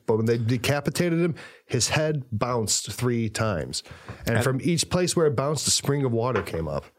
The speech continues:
Speaker 2: And I, I've gotta say again, one of the most impressive places I've ever prayed.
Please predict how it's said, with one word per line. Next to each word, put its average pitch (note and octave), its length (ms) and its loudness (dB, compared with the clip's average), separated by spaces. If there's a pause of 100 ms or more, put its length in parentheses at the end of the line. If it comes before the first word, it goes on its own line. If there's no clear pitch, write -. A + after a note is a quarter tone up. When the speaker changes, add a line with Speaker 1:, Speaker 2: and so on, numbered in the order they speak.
(140)
Speaker 2:
And A#2+ 220 0
I, A#2 400 4
I've A2 100 0
gotta A2 220 4
say G#2+ 260 4
again, G2 720 2 (320)
one G#2 180 0
of F#2 120 -2
the F#2 60 2
most F#2+ 260 2
impressive G2 460 0
places F#2+ 360 0
I've F#2 140 0
ever F#2 180 0
prayed. E2 360 -4